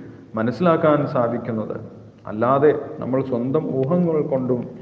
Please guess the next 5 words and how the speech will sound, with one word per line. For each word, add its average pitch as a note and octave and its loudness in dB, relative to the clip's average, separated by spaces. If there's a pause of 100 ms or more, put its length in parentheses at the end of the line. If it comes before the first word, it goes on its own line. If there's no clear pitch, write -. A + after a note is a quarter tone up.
(340)
പരീക്ഷണങ്ങൾ E3+ 2
കൊണ്ടും B2+ -2 (420)
എത്ര A2+ 0
കാലം D#3+ 2
ഉദ്യമിച്ചാലും C3 0